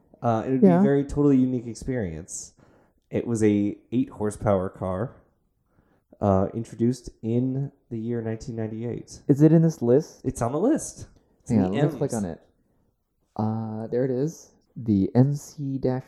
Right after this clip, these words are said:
Speaker 2: one. Oh, dear lord.
Speaker 1: <laughs> Isn't that great?
Speaker 2: It looks like... It doesn't even look like a key car. It's a one,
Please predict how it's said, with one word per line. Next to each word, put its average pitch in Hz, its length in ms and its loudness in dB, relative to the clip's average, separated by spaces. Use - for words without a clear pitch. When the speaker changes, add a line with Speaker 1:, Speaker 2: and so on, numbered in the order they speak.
Speaker 2:
one. 113 500 -4
Oh, 165 220 8
dear 131 240 0
lord. 135 360 2
Speaker 1:
<laughs> 110 60 4
Isn't 196 200 4
that 226 180 0
great? 165 440 4
Speaker 2:
It 156 220 8
looks 151 420 0
like... 214 300 6
It 156 140 8
doesn't 208 160 4
even 254 140 2
look 220 160 -4
like 185 160 2
a - 480 -20
key 208 120 4
car. - 160 0
It's 165 160 8
a 196 60 8
one, 175 680 2